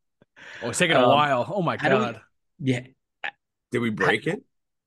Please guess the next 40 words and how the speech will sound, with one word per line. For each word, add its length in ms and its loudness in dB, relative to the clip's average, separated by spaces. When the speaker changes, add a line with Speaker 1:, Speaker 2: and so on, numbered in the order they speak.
Speaker 2:
how 120 0
do 60 2
we 120 4
Speaker 3:
That's 120 -4
Speaker 2:
feel 460 4
Speaker 3:
close. 80 -20
Speaker 2:
about, 640 2
Speaker 1:
Oh. 80 -6
Speaker 2:
um, 420 -4
woof. 380 -8
Um, 500 0
Speaker 1:
Not 120 -10
too 100 -4
Speaker 2:
so 100 2
a 100 2
Speaker 1:
bad. 80 -6
Speaker 2:
B 140 4
minus 560 0
overall 400 2
draft 340 -2
grade, 260 -4
like 120 -10
we 80 -6
said. 140 0
Speaker 3:
Well, 200 0
if, 220 0
if 140 2
I 120 0
could 180 -4
go, 280 4
if 140 -2
I 140 0
could 200 -8
go 160 2
back, 500 -6
maybe, 360 -6
maybe 380 -4
we 180 -4
should 340 -8
have 180 -10